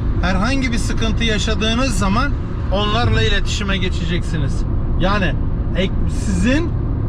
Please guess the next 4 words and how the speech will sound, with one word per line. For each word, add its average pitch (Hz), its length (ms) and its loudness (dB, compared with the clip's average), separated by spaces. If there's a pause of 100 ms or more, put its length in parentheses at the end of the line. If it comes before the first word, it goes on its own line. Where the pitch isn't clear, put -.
(1040)
ekmeğinizi 240 680 2
yiyen 254 400 0 (260)
o 254 160 2
ustalar 233 580 2